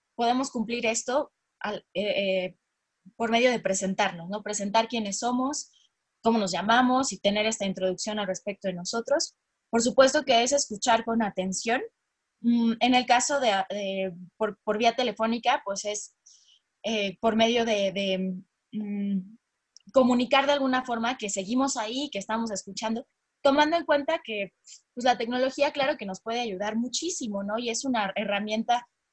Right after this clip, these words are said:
muy valiosa, sobre todo en estos momentos de distancia social, pero a veces también nos puede como meter el pie un poquito en el sentido de que no siempre tenemos esta res-, este, como comunicación del otro lado que nos hace ver que,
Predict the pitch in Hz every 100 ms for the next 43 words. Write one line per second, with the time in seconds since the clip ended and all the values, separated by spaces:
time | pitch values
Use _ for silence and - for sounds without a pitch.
0 | _ 240 311 330 302 214 208 226 - 277
1 | 320 196 196 226 233 233 220 247 208 190
2 | 196 202 220 190 190 180 185 208 214 220
3 | 214 190 190 180 202 226 392 _ _ _
4 | _ _ _ - 233 220 220 220 226 269
5 | 294 220 202 220 226 233 220 214 214 208
6 | 196 - 190 185 180 180 175 - - 214
7 | 220 233 240 233 240 240 233 214 220 226
8 | 196 196 190 220 214 196 196 - _ _
9 | _ _ _ _ _ 233 254 254 269 247
10 | 254 214 214 226 233 240 233 233 208 190
11 | - 220 196 196 - 190 185 190 185 185
12 | 196 196 214 214 214 214 208 247 240 247
13 | 247 247 233 233 226 226 208 190 214 -
14 | 214 208 - 202 190